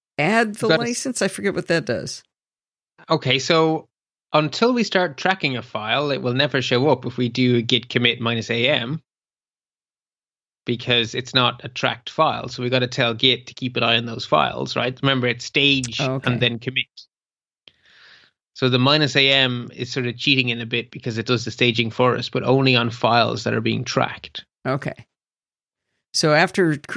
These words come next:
Speaker 1: uh, tracking those, then if I do that git, uh, remote dash V V, then I should, no, I don't see 'em yet 'cause they're not up there. Got ya.
Speaker 2: Correct. So
Speaker 1: Okay.
Speaker 2: at the moment, so the, so right now we've just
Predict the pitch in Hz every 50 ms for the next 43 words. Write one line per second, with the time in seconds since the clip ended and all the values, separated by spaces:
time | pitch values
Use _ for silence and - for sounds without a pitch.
0 | - - - 151 156 147 139 139 135 - _ - - 185 160 160 156 - 147 139
1 | 135 131 127 127 131 120 - 135 127 127 127 - 135 127 131 120 131 127 120 -
2 | - 123 127 117 - 131 139 123 - - _ _ _ - - 131 123 120 120 120
3 | 120 127 127 131 131 131 - - - 110 - - - _ _ _ - 135 123 127
4 | - - - 131 127 123 127 127 135 135 123 117 127 127 131 131 131 139 - -
5 | 139 127 - - _ - 143 147 143 147 147 143 147 147 139 - - 151 135 131
6 | 131 139 127 - - - - 143 127 - 127 127 123 117 113 110 104 - - -
7 | - - - _ _ - - - - - - - _ _ _ _ _ _ _ _
8 | _ _ _ - - 127 156 175 - - - - - - - - - 131 143 135
9 | 131 131 131 170 - 143 131 143 185 214 143 127 156 202 196 - - - - _
10 | _ _ _ - - - 147 131 139 143 - - 127 - - 135 131 127 123 123
11 | 127 160 190 202 165 160 147 120 120 139 143 139 127 139 131 -